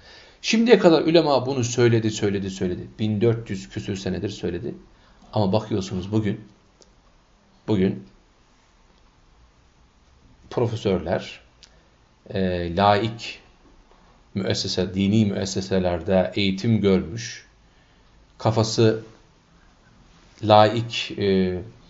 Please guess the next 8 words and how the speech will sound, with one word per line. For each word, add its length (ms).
planyasından 840
geçmiş 380
olan, 280
e, 840
bir 160
takım 400
yorumlarla 680
kirlenmiş 840